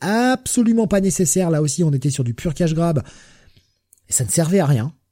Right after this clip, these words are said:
C'est totalement à éviter, d'ailleurs, ces tie-in. Mais là, la mini en elle-même, elle est vraiment très bonne. Et tout ce qu'ont fait les frères Tipton sur l'univers miroir depuis le départ, je trouve ça très bien. Donc, je suis très content de voir que ça continue. On rebat un peu les cartes.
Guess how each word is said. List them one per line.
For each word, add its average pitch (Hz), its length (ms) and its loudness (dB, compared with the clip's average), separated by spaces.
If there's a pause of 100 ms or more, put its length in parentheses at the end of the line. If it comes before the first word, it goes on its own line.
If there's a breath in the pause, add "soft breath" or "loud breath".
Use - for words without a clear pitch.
C'est - 160 -4
totalement 170 380 2
à 151 80 4
éviter, 131 260 0
d'ailleurs, 131 280 -2
ces 127 100 -6
tie-in. 113 320 -6 (1120)
Mais 90 100 -10
là, 123 140 -2
la 90 160 -6
mini 110 240 -2
en 98 80 -2
elle-même, 165 340 -2
elle - 60 -4
est - 20 -4
vraiment 90 320 -4
très - 160 -6
bonne. 208 220 -4 (260 soft breath)
Et 95 100 -12
tout - 140 -8
ce - 80 -6
qu'ont 156 120 -2
fait 147 100 -4
les 123 80 -2
frères 120 180 -6
Tipton - 300 -4
sur 104 140 -6
l'univers 104 280 -2
miroir 107 280 -2
depuis 90 180 -8
le 82 60 -8
départ, 156 260 -4
je 113 100 -8
trouve - 200 -14
ça - 260 -8 (260)
très - 220 -4
bien. 113 180 -4 (360 loud breath)
Donc, 127 100 -6
je - 60 -2
suis - 180 -6
très - 200 -4
content 220 420 -4
de 156 100 2
voir 156 400 0
que 143 320 2
ça 131 160 -2
continue. 139 480 -4 (640 soft breath)
On 180 80 0
rebat 196 220 2
un 190 80 0
peu 156 120 -2
les 131 120 0
cartes. - 380 -6